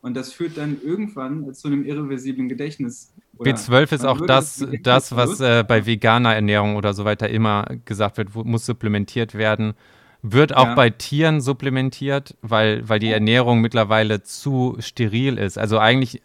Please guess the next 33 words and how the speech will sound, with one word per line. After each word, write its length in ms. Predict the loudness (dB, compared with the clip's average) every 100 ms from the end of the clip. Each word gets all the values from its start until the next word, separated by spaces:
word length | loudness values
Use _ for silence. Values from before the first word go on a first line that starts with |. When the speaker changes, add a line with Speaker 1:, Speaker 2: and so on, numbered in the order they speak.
| -14
Speaker 2:
so, 220 | -6 -4
das 180 | 0 0
ist 60 | 2
mein 200 | 2 4
ganz 180 | 2 0
grobes 240 | -4 -2
Verständnis 460 | -4 -4 -2 -2 -4
ist, 180 | -8 _ -20 -20 -20 _
der, 120 | 0 0
der 220 | 2 2
Dreck, 340 | 4 2 4
der 100 | 0
sonst 220 | 2 2
auf 100 | 2
dem 80 | 2
Salat 400 | 4 6 8 6
ist, 140 | 2 -4
ganz 160 | -4
plump 240 | -2 -2 -2
gesagt, 360 | -4 -4 -2
da 60 | -6
kommen 220 | -2 -2
Erdbakterien 640 | 0 0 0 -2 -2 0 0
mit 180 | -2
in 120 | -4 -4
die, 260 | -4 -6
äh, 460 | -8 -8 -6 -8 -2
in 80 | -2
den 100 | 4
Magen 340 | 6 6 4
und 200 | -2 -2
das, 260 | -2 -4 -12
äh, 320 | -2 0